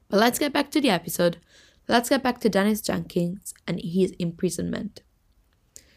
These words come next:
Now, of course, I'm not arguing for murder. Murder is bad, and yes, you can quote me on this. And to an extent, I understand that both the show and the context in which the episode are presented operate in a real-life system by which criminals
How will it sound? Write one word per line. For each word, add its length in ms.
Now, 280
of 180
course, 280
I'm 180
not 160
arguing 400
for 180
murder. 600
Murder 340
is 300
bad, 340
and 280
yes, 340
you 80
can 220
quote 340
me 100
on 140
this. 340
And 140
to 60
an 60
extent, 540
I 100
understand 840
that 140
both 260
the 100
show 400
and 280
the 60
context 600
in 140
which 200
the 120
episode 440
are 140
presented 720
operate 560
in 180
a 100
real-life 480
system 640
by 140
which 260
criminals 540